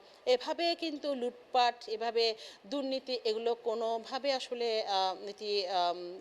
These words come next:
সঠিক কোনো কাজ না। এটির সঠিক তদন্ত হওয়া উচিত বলে মনে করছেন সাধারণ মানুষরা এবং সংশ্লিষ্ট যারা আছেন তারা। আহ, আমরা দর্শক, চট্টগ্রামের, আহ, আনোয়ারা এলাকার, কর্ণফুলী থানার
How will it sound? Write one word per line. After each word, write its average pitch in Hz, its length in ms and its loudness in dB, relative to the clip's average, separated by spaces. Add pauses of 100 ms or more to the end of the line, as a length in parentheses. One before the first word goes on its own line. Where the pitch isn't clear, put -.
(320)
সঠিক 254 400 -4
কোনো 247 320 0
কাজ 220 280 0
না। 381 200 0 (420)
এটির 220 320 -4
সঠিক 240 400 -4
তদন্ত 254 420 0
হওয়া 262 460 4 (320)
উচিত 240 360 -6 (120)
বলে 262 200 4
মনে 233 220 -2
করছেন 370 420 -4
সাধারণ 202 480 -4
মানুষরা 226 400 -6
এবং 202 180 -6
সংশ্লিষ্ট 190 580 -10 (140)
যারা 190 260 0
আছেন 330 260 -6
তারা। 262 220 -2
আহ, 196 880 -6 (140)
আমরা 233 300 0 (460)
দর্শক, 226 380 -4 (100)
চট্টগ্রামের, 254 760 0 (600)
আহ, 175 520 -2 (240)
আনোয়ারা 240 520 4
এলাকার, 202 440 0
কর্ণফুলী 233 580 -2
থানার 240 420 0